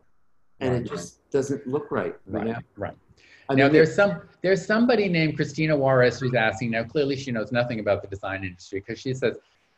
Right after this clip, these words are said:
Speaker 2: um, she's asking if most magazines don't always require pro scouts.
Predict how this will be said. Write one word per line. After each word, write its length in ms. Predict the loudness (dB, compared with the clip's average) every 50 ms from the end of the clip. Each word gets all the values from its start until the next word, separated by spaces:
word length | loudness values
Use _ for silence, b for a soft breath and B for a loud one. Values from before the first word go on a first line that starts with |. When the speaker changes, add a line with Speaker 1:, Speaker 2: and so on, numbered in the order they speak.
| _ _
Speaker 2:
um, 400 | 0 2 4 4 2 0 -2 -8 -10
she's 220 | -8 -6 -4 -2
asking 380 | 0 0 0 0 0 0 0 0
if 80 | -2 -2 -6 -12 -14 -10 -8
most 420 | -4 2 4 4 4 4 2 0
magazines 600 | 2 2 2 2 2 0 -2 -2 -2 -2 0 0
don't 280 | 0 0 0 0 -2 -2
always 460 | 0 2 2 2 2 2 0 -2 -2
require 540 | -6 -6 -6 -2 0 2 2 2 2 0 -4 -6 _
pro 300 | 4 6 6 6 6 4
scouts. 720 | 0 -6 -6 -4 -2 -2 -2 -4 -6 _ _ -20 -20 -20